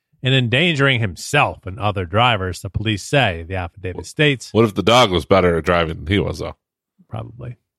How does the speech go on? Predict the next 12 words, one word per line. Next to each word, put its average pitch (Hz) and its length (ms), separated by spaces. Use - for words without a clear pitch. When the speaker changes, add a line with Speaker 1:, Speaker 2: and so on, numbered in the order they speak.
Speaker 1:
According 117 240
to 107 80
police, 160 340
they 143 100
became 131 340
aware 120 340
of 135 80
the 120 140
incident 135 500
after 170 400
the 110 100
footage 113 500